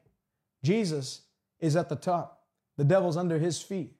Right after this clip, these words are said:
And though we walk in the flesh, we have a weapon called the name of Jesus.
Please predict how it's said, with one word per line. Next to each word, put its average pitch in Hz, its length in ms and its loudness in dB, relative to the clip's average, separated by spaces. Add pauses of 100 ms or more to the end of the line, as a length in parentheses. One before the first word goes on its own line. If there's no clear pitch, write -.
(1080)
And 165 180 4
though 226 160 6
we 202 200 2
walk 214 360 4
in 214 120 2
the 175 80 -2
flesh, 220 580 -4
we 175 140 4
have 190 180 0
a 175 60 0
weapon 170 480 0
called 170 260 2
the 160 60 -2
name 175 260 -2
of 151 120 0
Jesus. 175 520 -6